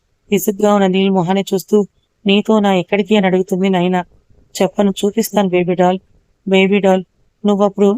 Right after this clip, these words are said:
నన్ను ఇలా పిలిస్తే ఎక్కడలేని కోపం వచ్చేసేది, నాకు తెలుసా నీల్? మరిప్పుడు?"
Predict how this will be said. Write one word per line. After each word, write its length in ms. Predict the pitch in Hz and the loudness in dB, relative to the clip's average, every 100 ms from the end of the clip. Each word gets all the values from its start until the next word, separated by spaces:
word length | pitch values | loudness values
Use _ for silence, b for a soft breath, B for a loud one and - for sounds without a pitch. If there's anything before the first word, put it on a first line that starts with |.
| - | -2
నన్ను 180 | 202 202 | -2 0
ఇలా 160 | 196 196 | 2 0
పిలిస్తే 420 | 196 190 - 220 196 | 0 -2 0 0 0
ఎక్కడలేని 420 | 175 202 202 196 | -2 -2 -2 -2
కోపం 320 | 190 185 214 208 | 0 -2 0 -2
వచ్చేసేది, 600 | 190 196 185 190 175 190 180 _ _ _ - | -2 -4 -2 -2 0 -2 -4 _ _ _ -2
నాకు 220 | 185 - | -2 -2
తెలుసా 360 | - 170 165 208 | -2 -2 0 0
నీల్? 260 | 190 190 202 _ _ _ 196 | 0 0 -4 _ _ _ -2
మరిప్పుడు?" 400 | 190 190 208 | 0 0 0